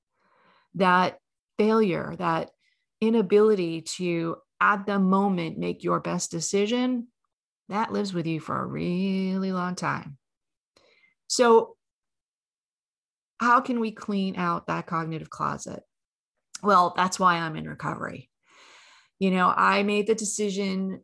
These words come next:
uh, not just in the MetaConfident class to, quote, lose weight and start the journey,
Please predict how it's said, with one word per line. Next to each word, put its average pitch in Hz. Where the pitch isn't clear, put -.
uh, 170
not 196
just 196
in 185
the 170
MetaConfident 170
class 165
to, -
quote, -
lose 175
weight 175
and 160
start 175
the -
journey, 165